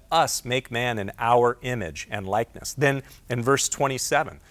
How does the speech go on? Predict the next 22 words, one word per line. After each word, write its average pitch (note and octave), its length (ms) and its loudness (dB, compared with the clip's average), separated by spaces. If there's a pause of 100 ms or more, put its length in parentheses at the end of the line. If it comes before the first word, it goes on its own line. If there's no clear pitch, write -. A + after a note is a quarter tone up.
(120)
"So B2 240 0
God D3+ 500 4
created C3 540 -2
man A2 420 0
in D3 220 0
his C#3+ 220 -2
own B2+ 200 -2
image. A2+ 500 -6 (380)
In B2 80 0
the A#2+ 140 -2
image D3 200 0
of C#3 80 -2
God, A#2+ 260 4
he B2 120 -6
created A#2 460 -2
him. F2 260 -10
Male B2+ 340 0
and A#2+ 160 -8
female, A#2 380 -2
he G#2+ 140 -6
created A#2+ 420 -4
them." C3+ 300 -6